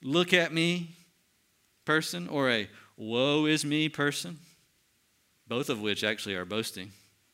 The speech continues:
just in different forms. Notice how they're both terminating on me. "Look at me, woe is me." Instead of that, Jesus is now giving us rest so that we can learn how to be "look at him"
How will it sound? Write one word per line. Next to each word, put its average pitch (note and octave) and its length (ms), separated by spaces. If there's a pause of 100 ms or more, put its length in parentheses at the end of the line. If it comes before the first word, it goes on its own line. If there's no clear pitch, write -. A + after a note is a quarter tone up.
(360)
just - 180
in G2 140
different F#2+ 300
forms. A2 640 (840)
Notice A2+ 280
how A2 120
they're G#2+ 140
both A2 400 (100)
terminating A2+ 520
on G2 280
me. A#2 400 (1200)
"Look D3+ 300
at E3 120
me, E3 300 (540)
woe A2 400
is G2 160
me." F#2+ 240 (920)
Instead F#3+ 340
of D#3 100
that, D3+ 320
Jesus D3 600
is C3 140
now D3+ 220
giving C#3+ 320
us A#2 120
rest D3 380
so C#3 80
that B2+ 100
we C3 140
can A#2+ 180
learn B2 200
how A#2 80
to A2+ 80
be A2+ 160
"look B2 280
at A2+ 120
him" A2 500